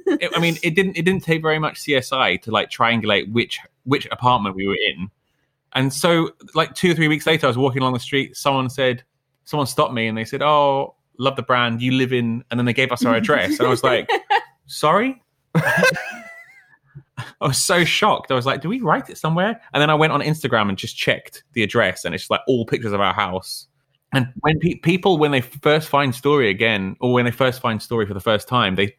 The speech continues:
Speaker 1: and they see that we've got a decent amount of followers and that we've got, that we now have, like, a verified badge and we've got, we're in, we're in a certain amount of stockists, they become, and then, and then decide they're gonna be a keyboard warrior and say,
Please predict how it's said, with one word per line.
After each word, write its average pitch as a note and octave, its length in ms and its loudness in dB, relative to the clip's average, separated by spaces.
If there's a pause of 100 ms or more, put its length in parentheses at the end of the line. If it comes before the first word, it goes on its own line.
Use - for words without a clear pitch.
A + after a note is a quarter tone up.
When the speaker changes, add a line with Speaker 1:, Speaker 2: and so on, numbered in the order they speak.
Speaker 1:
and A2 120 0
they G#2+ 80 2
see A#2 680 0
that - 80 -6
we've G2+ 140 -4
got G2+ 300 2 (440)
a A2 60 -4
decent A#2+ 360 2
amount G2+ 180 2
of G#2 60 -8
followers G#2 420 2
and F#2+ 340 -4
that C#2+ 100 -6
we've G2 180 -6
got, G2 280 2 (720)
that B2 120 2
we A2+ 120 4
now A2+ 180 6
have, A2 120 2
like, A2 160 2
a A2 40 4
verified A2+ 520 4
badge G2+ 340 2
and G2+ 80 -4
we've G2 120 -4
got, D2+ 120 -4
we're A2+ 160 0
in, A#2 140 0 (240)
we're A#2+ 140 -2
in A#2+ 100 -2
a A2+ 40 -4
certain A2+ 240 -2
amount F#2 180 -2
of - 60 -14
stockists, - 680 -4 (260)
they A2 480 2
become, B2+ 320 -6
and A#2 100 -2
then, A2+ 240 0
and A2+ 100 -2
then A#2 80 2
decide A2 260 0
they're A2+ 60 2
gonna A2 160 0
be G2+ 80 2
a G2 40 0
keyboard A2 340 0
warrior F#2+ 300 2
and F2+ 140 -2
say, G2 480 0